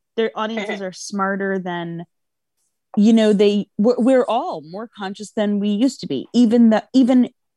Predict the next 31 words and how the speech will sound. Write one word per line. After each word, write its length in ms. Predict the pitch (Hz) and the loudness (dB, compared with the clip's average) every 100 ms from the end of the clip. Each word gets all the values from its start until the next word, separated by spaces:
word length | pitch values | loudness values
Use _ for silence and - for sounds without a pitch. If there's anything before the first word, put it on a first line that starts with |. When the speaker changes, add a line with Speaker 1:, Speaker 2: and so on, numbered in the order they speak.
| _ | _
Speaker 1:
even, 440 | - 254 247 240 226 | 0 2 2 2 2
like, 240 | 202 180 | -2 -4
the, 460 | 185 185 170 151 160 _ _ _ _ _ _ _ _ _ _ _ _ _ _ _ - | -6 -4 -4 -6 -12 _ _ _ _ _ _ _ _ _ _ _ _ _ _ _ -6
even 220 | 269 254 | -2 -2
the 80 | 220 | -4
crazy 560 | - - 214 202 180 151 | -6 0 2 4 2 -4
shit, 400 | - - 135 - | -6 -8 -10 -8
like 260 | - 175 - | -2 -2 -2
the 360 | 185 151 147 - _ _ - | -4 -2 -4 -8 _ _ -10
re-, 100 | 180 _ - | -10 _ -4
like, 300 | 170 - - | -4 -4 -8
Republican 560 | 175 247 247 247 196 | -4 0 0 0 -2
and 100 | - | -4
conservative 520 | 165 175 247 226 208 | -8 -2 0 0 -2
and 140 | 180 170 | -4 -10
QAnon, 560 | - 226 220 202 180 180 _ _ - | -6 -4 -2 -4 -6 -8 _ _ -4
they 160 | 240 | 0
know 400 | 233 226 254 294 - | 0 0 -4 -8 -10
a 100 | 196 | -10
system's 840 | 196 - 254 247 - 190 151 147 - | -10 -10 -8 -8 -10 -12 -12 -12 -12
<laughs> 20 | |
going 540 | 180 180 185 196 156 180 | -4 -4 0 0 0 -4
on. 420 | 175 160 170 220 - | -6 -4 -4 -4 -2
You 200 | 240 233 | 0 2
know 80 | 240 | 2
what 140 | 240 | -2
I 40 | 226 | -2
mean? 200 | 226 226 | -2 -2
There's 220 | 208 208 | -2 -4
at 160 | 196 | -6
least 380 | 226 254 247 - | -6 -6 -6 -8